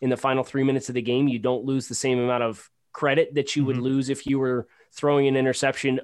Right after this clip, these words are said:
Speaker 1: up a touchdown with three minutes left in the same game si-, situation. Uh, his Q B Rs since two thousand fourteen with Houston was sixty-one,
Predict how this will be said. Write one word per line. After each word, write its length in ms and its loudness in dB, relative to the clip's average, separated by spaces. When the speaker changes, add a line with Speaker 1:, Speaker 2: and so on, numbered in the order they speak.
Speaker 1:
up 180 0
a 60 2
touchdown 720 0
with 460 2
three 200 0
minutes 260 2
left 220 0
in 60 2
the 60 0
same 280 0
game 200 2
si-, 200 -4
situation. 760 -2
Uh, 260 4
his 280 0
Q 240 -4
B 160 4
Rs 560 2
since 720 0
two 120 -2
thousand 280 2
fourteen 800 0
with 640 0
Houston 460 -2
was 180 -12
sixty-one, 760 0